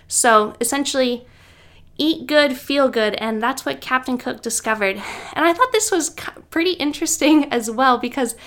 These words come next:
Captain Cook also, you know, he was the advocate for sucking on lemons and limes when these voyagers were out at sea too, because it prevented scurvy,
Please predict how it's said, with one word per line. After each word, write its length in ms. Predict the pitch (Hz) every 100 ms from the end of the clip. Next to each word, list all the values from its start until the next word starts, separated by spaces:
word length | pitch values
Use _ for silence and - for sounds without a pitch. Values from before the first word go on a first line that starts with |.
| - _
Captain 360 | - 294 - 370
Cook 260 | 349 320 -
also, 760 | 233 254 - 262 233 220 220 254 - -
you 120 | 247
know, 140 | 233
he 220 | 226 254 269
was 160 | 277
the 140 | 262 226
advocate 500 | 226 226 233 233 -
for 140 | 220
sucking 480 | - - 208 214 214
on 240 | 202 196
lemons 380 | 202 220 220 214
and 200 | 196 190
limes 520 | 190 202 185 190 185
when 300 | 196 190 196
these 240 | 196 196 -
voyagers 600 | 208 202 190 196 196 -
were 160 | -
out 140 | 196 196
at 100 | -
sea 300 | - 208 196
too, 260 | - 226
because 380 | 226 202 190 196 - - - _
it 120 | 240
prevented 460 | 247 220 214 208 196
scurvy, 720 | - - 214 214 202 170 202